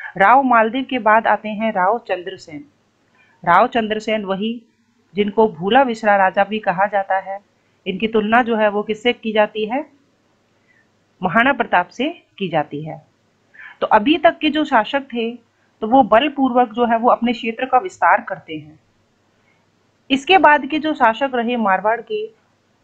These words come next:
तो वो क्या करते हैं, जहां पर हम उदय सिंह की बात करें, मोटा राजा उदय सिंह की, तो ये जो है वो मुगलों की अधीनता स्वीकार कर लेते हैं। ठीक है, तो ये चीज आप याद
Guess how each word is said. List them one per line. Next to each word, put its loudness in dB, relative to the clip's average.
तो 2
वो 4
क्या 4
करते -4
हैं, -4
जहां 2
पर 2
हम -2
उदय 2
सिंह -2
की -4
बात 2
करें, -2
मोटा -2
राजा 2
उदय -2
सिंह -12
की, -18
तो -2
ये 2
जो 0
है 4
वो 0
मुगलों 0
की -4
अधीनता -2
स्वीकार -2
कर -2
लेते -8
हैं। -16
ठीक 2
है, 4
तो -2
ये 2
चीज 0
आप 4
याद 0